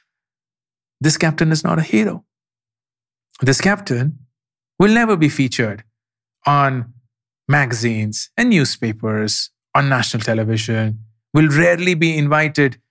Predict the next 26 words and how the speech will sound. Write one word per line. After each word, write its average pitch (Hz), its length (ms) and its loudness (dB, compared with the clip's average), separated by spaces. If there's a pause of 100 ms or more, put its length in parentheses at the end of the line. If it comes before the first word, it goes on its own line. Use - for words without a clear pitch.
(120)
for 127 360 2
any 127 260 0
talk 131 400 0
around 117 220 0
motivation, 120 760 0
around 110 300 0
crisis 123 460 -2
management, 113 460 -2
around 107 300 0
leadership. 120 520 0 (1040)
This 214 160 2
person, 226 460 0
as 151 140 -2
much 180 240 0
as 170 320 0 (880)
will 160 180 4
be 156 200 2
respected, 175 880 0 (680)
will 131 220 4 (280)
never, 143 640 2
ever 123 340 2
get 110 440 -2
the 120 120 0
reputation 110 800 -2
of 113 280 -6
that, 87 320 -4